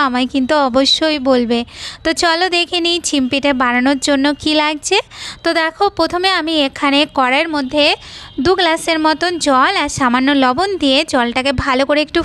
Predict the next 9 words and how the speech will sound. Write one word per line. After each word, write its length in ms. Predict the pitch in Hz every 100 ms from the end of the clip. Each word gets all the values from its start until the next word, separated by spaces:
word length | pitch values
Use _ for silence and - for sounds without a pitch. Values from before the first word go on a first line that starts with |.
| -
ফুটিয়ে 320 | 311 330 339 339
নিয়েছি। 360 | 339 339 - 453 - - - - - 330
এরপর 240 | 339 415 392
আমি 140 | 302 311 339 -
ওর 100 | 349 339
মধ্যে 300 | 294 254 311 294 277
দিয়ে 160 | 247 247
দিচ্ছি 320 | 269 254 - 320 277 - - -
বড় 240 | 269 277